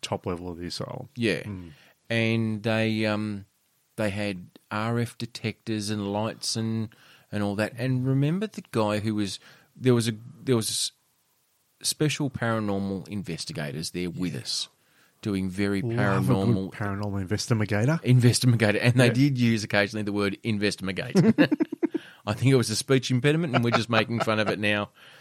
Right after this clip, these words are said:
Speaker 2: many years on. And he got there and said, "Look, you can go out and do your own investigations, see what you can find."
Speaker 1: Yeah.
Speaker 2: To the point where he was getting a bit weird in the library.
Speaker 1: He got weird and creepy.
Speaker 2: He got,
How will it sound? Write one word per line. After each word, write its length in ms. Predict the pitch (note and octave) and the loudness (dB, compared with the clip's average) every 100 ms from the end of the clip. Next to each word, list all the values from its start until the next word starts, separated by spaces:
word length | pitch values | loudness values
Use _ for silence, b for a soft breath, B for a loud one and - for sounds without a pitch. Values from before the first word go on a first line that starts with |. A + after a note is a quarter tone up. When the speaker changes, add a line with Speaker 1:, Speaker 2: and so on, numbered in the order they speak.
| B - | B -8
Speaker 2:
many 240 | G#2 G#2+ | -2 0
years 380 | G2+ G2+ G2 F#2 | 0 0 0 -2
on. 260 | G2 F#2 G2 b b b b - | -4 -4 -8 b b b b 0
And 560 | C3+ C3+ C3 C3 B2+ - _ _ _ _ | 4 6 6 4 2 -4 _ _ _ _
he 340 | - B2+ C#3 B2 | -4 2 4 2
got 340 | C3 C#3+ A2+ | 0 -2 0
there 220 | C3+ B2 | 0 0
and 120 | A#2 G#2+ | 0 -2
said, 160 | G#2+ | -4
"Look, 180 | G#2+ - | -4 -4
you 40 | A#2 | 2
can 60 | |
go 200 | B2+ C3+ | 4 6
out 60 | C3 | 4
and 100 | B2 | 4
do 60 | A#2+ | 2
your 160 | A2+ G#2+ | 2 2
own 100 | G#2+ | 0
investigations, 1040 | G2+ G#2+ A2+ G2 G2 A2+ - A#3 A#3 - b b b b | 0 -2 -2 -4 -2 -2 -4 -6 -6 -8 b b b b
see 220 | - B2 | 0 2
what 80 | A#2 | 2
you 40 | A2 | 0
can 120 | G#2 | -6
find." 300 | - G2+ G2+ B B | -4 -4 -4 B B
Speaker 1:
Yeah. 80 | A2+ F#2+ B - | -18 -18 B -6
Speaker 2:
To 100 | D3+ | -4
the 100 | C#3+ | -4
point 320 | C#3+ - G3+ | -4 -2 0
where 140 | F3+ C3+ | 2 2
he 240 | A#2 F#3+ | 2 2
was 180 | A#3+ C#4 | 2 -2
getting 280 | B3+ G3+ C#3+ | -2 0 -2
a 40 | |
bit 240 | A2+ A2+ | 0 -6
weird 600 | - F#2 G2 A2+ A#2 A2 | -6 -10 -4 0 0 0
in 100 | G2+ | -2
the 100 | F#2 | -4
library. 540 | F#2 F#2+ F2+ E2+ D2 F2 | -6 -6 -6 -6 -8 0
Speaker 1:
He 120 | A#2 | 2
got 180 | D3 F3 | 4 4
weird 160 | A2 F#2 | 2 0
and 100 | F2 | -4
creepy. 460 | - E2+ E2 E2 _ _ _ _ _ _ | -8 -8 -8 -12 _ _ _ _ _ _
Speaker 2:
He 180 | - D#3 | -2 0
got, 260 | A#3 G#3 | 0 -4